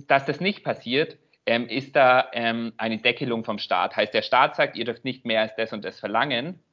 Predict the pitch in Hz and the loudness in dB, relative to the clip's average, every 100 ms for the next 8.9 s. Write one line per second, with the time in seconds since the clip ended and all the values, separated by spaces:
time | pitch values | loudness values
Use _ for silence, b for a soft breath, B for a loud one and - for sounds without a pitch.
0 | _ _ - 226 117 - 123 151 - 113 | _ _ 2 4 4 4 6 4 2 -4
1 | 123 175 214 _ _ _ _ _ - 117 | -2 -2 -4 _ _ _ _ _ 2 4
2 | 127 170 - 117 151 165 - _ _ - | 6 2 -4 -8 -8 -10 -18 _ _ -2
3 | 107 - - 127 131 120 143 - - 113 | -2 -2 0 2 4 2 -2 -6 -18 -14
4 | - 127 120 113 107 107 123 117 131 151 | -8 -8 -4 -2 -2 -4 -2 0 0 -2
5 | - _ _ - 113 113 113 - _ _ | -10 _ _ -8 -2 -2 -2 -6 _ _
6 | _ - 113 - 117 117 131 - 113 78 | _ -2 -2 0 2 2 2 0 -6 -2
7 | 131 147 - 113 113 - 107 - - - | 2 2 2 -2 -2 -2 -6 -8 -8 2
8 | 120 127 135 123 - 98 87 - - | 6 6 4 -6 -8 -10 -10 -14 -20